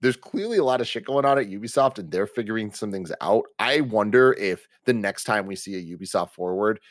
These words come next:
if it feels dramatically different than the Ubisoft we've seen before, with, like, a new vision and strategy of how they talk about their games.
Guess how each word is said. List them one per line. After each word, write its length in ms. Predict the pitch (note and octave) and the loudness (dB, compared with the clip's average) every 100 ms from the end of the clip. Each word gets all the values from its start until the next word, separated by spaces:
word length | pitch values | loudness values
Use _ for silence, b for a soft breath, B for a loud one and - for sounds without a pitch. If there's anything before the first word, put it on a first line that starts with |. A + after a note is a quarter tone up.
| b b - | b b 0
if 260 | A#2+ A2+ - _ - | 2 2 -6 _ -2
it 220 | A2 G#2 _ | 0 -2 _
feels 800 | - - A#2+ A#2 A2+ G#2 - - _ _ _ _ _ _ _ | -10 0 4 6 6 2 -2 -10 _ _ _ _ _ _ _
dramatically 560 | C3+ B2 G#2+ A#2 C3 A#2 | 0 2 2 2 0 -2
different 400 | G#2 F#2+ F#2+ D#2+ | -4 -4 -6 -6
than 100 | F2 | -8
the 220 | F2+ F2+ | -8 -10
Ubisoft 360 | F2+ F#2 E2 | -4 -4 -4
we've 140 | F#2+ E2+ | -8 -8
seen 200 | F#2 E2 | -8 -10
before, 560 | D2+ - F2 G2 G#2+ - | -8 -4 0 0 0 -2
with, 140 | G2+ | -2
like, 100 | F#2+ | -2
a 60 | E2+ | -4
new 280 | F2 F#2 F#2 | -6 -6 -4
vision 320 | F2+ F2+ F#2 | -4 -4 -6
and 100 | E2+ | -8
strategy 600 | - E2+ E2 F2 G2 F#2 | -4 -2 -2 -4 -4 -4
of 180 | - E2+ | -2 -2
how 180 | F2+ F#2 | 0 -2
they 120 | F2 | -2
talk 300 | - D#2 - | -6 -6 -4
about 200 | F2+ F#2 | -2 -2
their 140 | F2 E2+ | -2 -6
games. 560 | - D2 E2 G#2+ - | -8 -10 -8 -10 -10